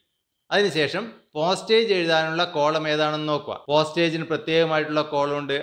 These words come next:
അതുകൊണ്ട് തന്നെ ആ കോളത്തിൽ കൂടി തേർട്ടി രേഖപ്പെടുത്തും. നെക്സ്റ്റ് ഫോർത്ത് ജാനുവരി refreshment for employees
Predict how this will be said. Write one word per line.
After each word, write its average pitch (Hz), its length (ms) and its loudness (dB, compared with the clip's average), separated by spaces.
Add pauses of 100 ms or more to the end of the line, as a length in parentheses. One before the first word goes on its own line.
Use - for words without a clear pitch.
അതുകൊണ്ട് 143 280 -2
തന്നെ 139 220 -4
ആ 143 140 0
കോളത്തിൽ 135 480 -2
കൂടി 139 360 -2 (880)
തേർട്ടി 147 360 0 (320)
രേഖപ്പെടുത്തും. 117 640 -4 (2500)
നെക്സ്റ്റ് 156 320 -2 (240)
ഫോർത്ത് 190 480 2
ജാനുവരി 143 480 0 (360)
refreshment 220 640 -2 (120)
for 185 160 2 (240)
employees 160 580 0